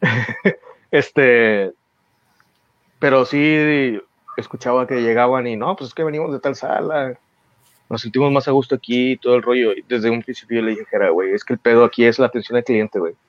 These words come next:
Eh, no sé, llega, estamos tomando, qué raro. "Oye, carnal, ¿quieres una cerveza? Oye, carnal, te ayudo a subir las cosas, déjame te conecto, déjame te hago el soundcheck para que empieces a, a, a sonar y empieces a, a tocar".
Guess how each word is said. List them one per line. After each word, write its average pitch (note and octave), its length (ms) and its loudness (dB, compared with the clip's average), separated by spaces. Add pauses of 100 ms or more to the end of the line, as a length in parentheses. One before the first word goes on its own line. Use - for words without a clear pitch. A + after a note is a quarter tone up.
(720)
Eh, A#2+ 580 6 (300)
no B2+ 200 -2
sé, A2+ 260 0 (720)
llega, E3 420 4
estamos D#3 340 0
tomando, C#3 460 -2
qué A2 120 -4
raro. A2+ 340 0 (600)
"Oye, A#2+ 140 -2
carnal, C3 300 -2
¿quieres A2 180 -2
una A2 120 -6
cerveza? C#3 440 -4 (280)
Oye, B2 180 2
carnal, B2 380 0
te C3+ 80 2
ayudo C3+ 280 4
a B2 40 2
subir B2+ 180 2
las B2 140 4
cosas, D#3 440 0 (360)
déjame C3 320 -2
te - 100 -2
conecto, C3 720 2 (140)
déjame B2 340 -2
te A#2+ 120 0
hago A#2+ 180 4
el A#2 60 0
soundcheck B2 360 -2
para A2 180 -2
que G#2 80 -8
empieces A2 320 -8
a, G2 260 0
a, E2+ 360 -4
a A2 80 -2
sonar B2 400 0
y A#2+ 80 2
empieces A2 340 -4
a, G#2 260 0 (640)
a F#2+ 340 2
tocar". B2+ 420 0